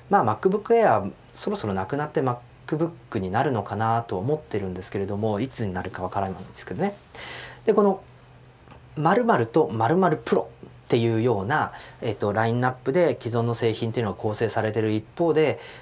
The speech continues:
iMac、iMac Pro、これはありますよね。で、iPad、iPad Pro、これ先ほど言いましたよね。でも、アイマルマルっていう名前っていうのは、やっぱりデバイス名に戻って回帰していくのかなって考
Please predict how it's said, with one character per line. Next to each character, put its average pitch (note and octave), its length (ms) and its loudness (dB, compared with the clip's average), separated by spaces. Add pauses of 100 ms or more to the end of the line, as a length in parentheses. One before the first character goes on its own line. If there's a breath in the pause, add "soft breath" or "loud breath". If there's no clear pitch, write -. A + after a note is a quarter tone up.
iMac、 D3+ 720 0 (440)
iMac A2 260 2 (120)
Pro、 G#2+ 140 -6
こ C#3 120 -2
れ E3 60 2
は D3 100 2
あ C3+ 40 2
り B2+ 60 -2
ま A2+ 120 -4
す - 80 -12
よ A#2 100 -10
ね。 F3+ 200 0 (440 loud breath)
で、 C#3+ 240 4
iPad、 D#3 560 2
iPad - 640 -2
Pro、 G2+ 180 0
こ A2+ 80 -2
れ C3+ 60 2
先 C3 200 0
ほ A2 80 4
ど G2 40 0
言 G#2 100 0
い - 20 -2
ま G2+ 80 -2
し - 120 -4
た - 40 -6
よ - 60 -10
ね。 F#2+ 140 -10 (360 loud breath)
で F#3 60 4
も、 A#2+ 180 2 (180 loud breath)
ア F3 120 4
イ C4+ 120 0
マ B3 120 6
ル A#3+ 100 4
マ A#3 120 6
ル G#2+ 80 2
っ - 20 -2
て - 240 -4
い G#2 60 2
う G2+ 80 0
名 G2 160 0
前 A2 240 6
っ - 20 0
て - 220 0
い A#2 80 6
う G#2+ 40 2
の F#2+ 120 0
は、 G2 180 6
や G2+ 80 2
っ - 40 -8
ぱ - 100 2
り - 60 -2
デ A2 120 0
バ F#3 160 4
イ A#3 60 -2
ス - 120 -4
名 D#3+ 200 2
に G2+ 80 0
戻 B2 260 0
っ - 20 -8
て - 200 -6
回 A#3+ 260 -4
帰 C3+ 120 -2
し - 100 -4
て C#3 100 4
い C3+ 60 -2
く E3 80 0
の C#3 100 0
か C3 80 0
な C3 120 2
っ C3 60 -6
て A2+ 120 -2
考 C#3 240 -6